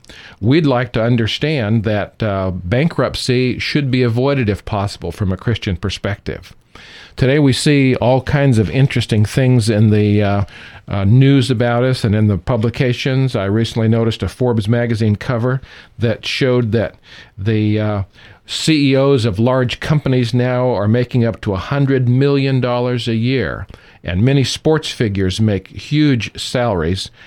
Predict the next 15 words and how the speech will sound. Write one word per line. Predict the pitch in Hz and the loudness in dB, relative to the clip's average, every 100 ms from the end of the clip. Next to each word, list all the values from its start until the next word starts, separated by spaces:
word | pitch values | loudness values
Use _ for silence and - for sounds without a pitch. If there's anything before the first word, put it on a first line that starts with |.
| - - - | -20 -18 -4
And | 110 113 107 | -2 2 0
of | 107 | -2
course, | - 131 - - - _ _ - - 110 | -2 -2 -2 -8 -12 _ _ -16 -10 -10
so | - 131 | -2 2
you | 127 127 | 4 4
want | 127 110 | 2 0
to | 117 | -2
become | 123 - 127 | -2 0 0
a | 120 | 2
millionaire, | 123 131 123 120 117 123 | 2 2 2 0 0 -2
and | 120 | -2
other | 120 120 | -2 -2
programs | - 147 135 120 101 98 | -2 -2 -2 -2 -2 -2
like | 101 - | -4 -2
that | 113 110 | -4 -4